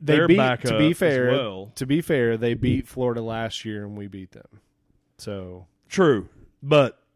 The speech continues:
Speaker 1: we scored three points on
Speaker 2: Yeah.
Speaker 1: Florida today.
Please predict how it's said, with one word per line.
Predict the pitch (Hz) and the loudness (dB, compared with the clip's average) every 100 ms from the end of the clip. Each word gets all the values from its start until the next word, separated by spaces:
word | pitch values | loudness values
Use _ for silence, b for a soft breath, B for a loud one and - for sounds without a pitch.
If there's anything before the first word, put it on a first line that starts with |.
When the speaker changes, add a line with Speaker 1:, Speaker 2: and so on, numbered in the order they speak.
| _ - | _ -8
Speaker 1:
we | 135 135 | -6 -6
scored | - 143 | -4 -6
three | - 139 135 | -4 -4 -2
points | 143 123 107 - - _ | 0 -2 -2 -12 -20 _
on | 123 | -16
Speaker 2:
Yeah. | 117 104 | -10 -8
Speaker 1:
Florida | 107 | -10
today. | 101 110 101 87 | -10 -12 -12 -14